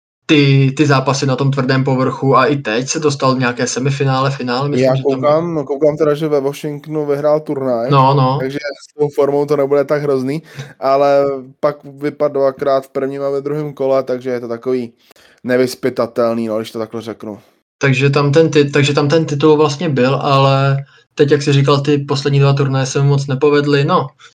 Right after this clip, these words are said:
Speaker 1: Asi bych to viděl jako takový otevřený a pro mě to je takový ten černý kůň.
Speaker 2: Jo, určitě souhlasím.
Speaker 1: Eh, toto by bylo asi tedy vše pro dnešní podcast. My vám děkujeme, že jste si nás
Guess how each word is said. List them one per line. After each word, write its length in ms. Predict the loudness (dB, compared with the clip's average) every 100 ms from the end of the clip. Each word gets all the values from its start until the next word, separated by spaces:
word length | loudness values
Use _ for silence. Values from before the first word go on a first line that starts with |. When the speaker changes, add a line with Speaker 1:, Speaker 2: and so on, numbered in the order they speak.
| _ _ _ _ -4
Speaker 1:
Asi 200 | -2 0
bych 140 | 2
to 140 | 4
viděl 340 | 4 4 4 4
jako 440 | 2 4 4 4
takový 340 | 2 0 0 0
otevřený 800 | 2 2 2 2 2 4 4
a 280 | 4 2 2 0 0
pro 140 | 2
mě 160 | 2 2
to 100 | 2
je 80 |
takový 280 | 0 -4 -6
ten 200 | -2 -2
černý 300 | -4 -6 -8
kůň. 300 | -10 -16 -18 -20 _ _ _ _ _ _ _ _ _ _ _
Speaker 2:
Jo, 200 | 0 2
určitě 340 | -2 -6 -4 -4
souhlasím. 580 | -4 -4 -6 -8 -14 -18 _ _ _ _ _ -4
Speaker 1:
Eh, 460 | 2 4 4 2 -2 -4
toto 240 | 2 2 2
by 80 |
bylo 200 | 4 4
asi 200 | 4 0
tedy 200 | -4 -2
vše 460 | 0 0 0 -2 -6 0
pro 160 | 2
dnešní 360 | 2 0 0 0
podcast. 680 | -2 -2 -2 -2 -4 -8 0
My 120 | 4
vám 200 | 4 2
děkujeme, 440 | 2 2 2 4
že 120 | 2
jste 160 | 2 -2
si 140 | 0
nás 340 | 2 2 0